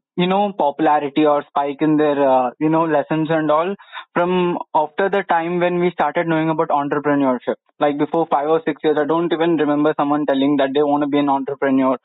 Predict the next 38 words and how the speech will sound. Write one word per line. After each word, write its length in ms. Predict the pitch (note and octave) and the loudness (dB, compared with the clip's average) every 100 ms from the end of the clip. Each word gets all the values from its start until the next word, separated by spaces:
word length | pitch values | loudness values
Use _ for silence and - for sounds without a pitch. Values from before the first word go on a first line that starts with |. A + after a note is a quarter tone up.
| - - - | -12 -12 -2
or 140 | D3 | -2
branding 420 | D3 D3 C#3+ D3 D3+ | 2 0 0 0 0
or 160 | D3 | 0
this 160 | C#3+ C#3+ | 0 0
all 220 | D3 C3 C#3 | 0 0 0
terms 280 | C#3 C3+ C3+ | 0 0 -2
came. 240 | - B2 - _ _ _ _ - | -4 -4 -6 _ _ _ _ 0
So 420 | A3+ C4 B3+ - - | 2 2 0 -6 -16
how 400 | - F3 G#3+ A3 | -4 -2 -2 -2
did 220 | F3+ G3 | -4 -6
you 240 | D#3+ F#3 G#3+ | -2 0 2
learn 320 | G3 F#3 F#3+ | 2 0 0
about 400 | G3 F3 F#3 F3 | 0 0 0 0
all 260 | D#3 D3+ D#3 | 0 0 0
these 140 | D#3 - | -2 0
things? 180 | C3+ C3+ | -2 0
Is 140 | D#3 D#3 | -2 -2
it 100 | E3 | -2
from 160 | F#3+ E3 | -2 -2
experiences, 1000 | C#3 - - F3+ F3 F3 E3+ F3+ F3+ E3+ | -4 -4 -2 2 2 2 0 0 0 2
or 160 | D3 C#3+ | 0 0
you 160 | D3 C#3 - | -4 -6 -8
took 120 | E3+ - | -6 -4
some 160 | G#3+ | -4
course, 380 | F3+ F#3 F#3+ F#3 | -2 0 0 -2
or 240 | E3+ C#3+ B2+ - | -2 -2 -2 -8
did 200 | D#3 D#3 | -10 -4
you 80 | E3 | 0
meet 240 | F3 G3 | 0 0
someone? 520 | G3 F#3+ F#3+ F#3+ F#3+ F#3+ _ _ _ _ | -2 0 0 0 -2 -8 _ _ _ _
How, 220 | F#3 G#3 F#3 - _ | -2 -2 -4 -14 _
how 180 | D3 G3 | -2 0
is 80 | G#3+ | 2
your 240 | F3 F#3 | 2 2
learning 460 | G3 F#3 E3+ E3+ E3 | 2 2 2 0 0
is 100 | C#3+ | 0
based 300 | C3+ C3+ A#2+ | 0 -2 0
on? 160 | A#2+ | -2